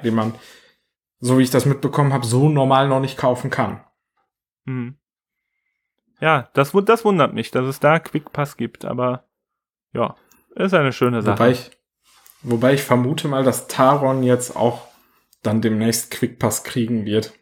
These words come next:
Speaker 1: Also er war ja, wo ich letztes Jahr noch eine Jahreskarte hatte, hat, war das ja schon vorbereitet. Da guckte ja schon Netzwerkkabel aus der Wand.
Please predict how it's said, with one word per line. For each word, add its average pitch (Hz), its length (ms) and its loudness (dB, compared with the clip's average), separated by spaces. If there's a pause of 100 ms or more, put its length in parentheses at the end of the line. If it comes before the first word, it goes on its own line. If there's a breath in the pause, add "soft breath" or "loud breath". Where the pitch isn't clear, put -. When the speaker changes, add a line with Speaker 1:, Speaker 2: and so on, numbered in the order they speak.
(220)
Speaker 1:
Also 110 200 -2
er 107 120 0
war 117 140 6
ja, 117 180 4
wo 120 80 0
ich 120 120 -4 (640 soft breath)
letztes 117 320 -4
Jahr 117 100 4
noch 113 120 0
eine 120 120 -4
Jahreskarte 113 640 2
hatte, 120 280 2
hat, 120 340 -4
war 117 80 4
das 127 160 2
ja 120 60 2
schon 120 160 -4
vorbereitet. 131 600 2
Da 107 120 -2
guckte 135 300 -2
ja 113 120 6
schon 110 200 -2
Netzwerkkabel 120 640 0
aus 107 140 0
der 110 160 0
Wand. 139 300 0